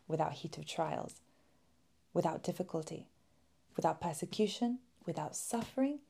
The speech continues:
without trials and tribulations and temptation. Many times, what we see as completely opposite to the plan of God for our life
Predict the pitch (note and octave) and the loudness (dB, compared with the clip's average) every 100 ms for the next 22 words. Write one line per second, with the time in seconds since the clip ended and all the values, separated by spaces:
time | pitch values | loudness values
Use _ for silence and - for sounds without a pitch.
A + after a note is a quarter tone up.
0 | - _ _ F#3+ F3+ D#3+ - - - A#3+ | -20 _ _ -2 -2 -2 -4 0 2 4
1 | B3+ C4 C4 F#3+ - F#3+ F#3 F#3+ G#3+ G#3+ | 6 4 2 -2 -2 -2 2 2 2 0
2 | G3 E3+ D#3 D3+ - D#3 D#3 D3+ - - | -4 -6 -6 -8 -6 -6 -6 -10 -14 -20
3 | _ _ _ - - _ _ _ _ _ | _ _ _ -20 -20 _ _ _ _ _
4 | _ _ - - - A3+ D4+ E4 E4 D#4+ | _ _ -20 -20 8 12 12 10 4 6
5 | D#4+ F3 D#3 D3+ - - - A#3+ C4 A3+ | 6 6 4 0 -8 -20 8 10 12 12
6 | D4 D#4+ C#4+ B3 A3+ - G#3+ G#3 - - | 10 8 8 8 8 8 6 6 -2 -18
7 | - A3+ - C#4+ A#3+ - - C4+ - C#4+ | 4 4 6 4 6 4 2 0 0 -2
8 | - E3+ - - _ _ - G3+ G#3 A#3+ | 8 8 8 -2 _ _ 0 2 4 6
9 | A3+ G#3+ A3+ A3 G#3 G3+ A#3 G3 | 6 8 6 8 8 10 10 8